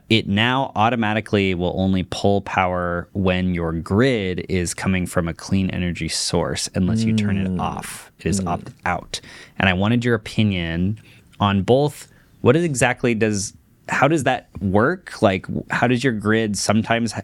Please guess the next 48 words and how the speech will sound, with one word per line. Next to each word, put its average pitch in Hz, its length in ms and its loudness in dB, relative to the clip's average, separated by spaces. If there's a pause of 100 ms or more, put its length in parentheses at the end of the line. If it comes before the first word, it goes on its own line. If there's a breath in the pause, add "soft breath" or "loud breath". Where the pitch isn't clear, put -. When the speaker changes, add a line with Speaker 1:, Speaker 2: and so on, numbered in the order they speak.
Speaker 1:
come 113 180 2
from 107 180 -2
clean 113 220 0
energy 120 420 -2
and 104 120 -2
Speaker 2:
Sure, 104 60 -6
Speaker 1:
sometimes 98 380 -2
Speaker 2:
sure. 98 100 0
Speaker 1:
not? 113 300 0
Can - 140 2
you 107 40 2
just 107 160 -2
give, 113 140 2
like, 104 160 -2
a 87 120 -6 (240)
brief, - 500 0
like, 90 240 -2 (260)
top-down 95 420 0
recap 90 400 -2
of 90 100 -4
what 95 80 -4
that - 160 -6
looks - 240 -8
like? 117 240 2
Speaker 2:
Yeah, 104 220 0
Speaker 1:
And 127 80 0
Speaker 2:
no 123 80 2
Speaker 1:
also 120 180 -2
Speaker 2:
problem. 107 160 -2
Speaker 1:
if - 60 -4
you 101 100 2
think 98 220 0
that 95 100 -2
that 95 160 0 (220)
is 113 160 4
actually 104 380 0
super 92 360 0
impactful - 480 -4
or - 140 -8
not. - 200 -8 (200)
Speaker 2:
Yeah, 156 340 6
yeah. 110 300 2 (340)
Um, 120 400 4
okay, 123 220 2
so 113 480 2 (100)
th-, 123 140 -10 (100)
I 123 100 4
think, 151 480 0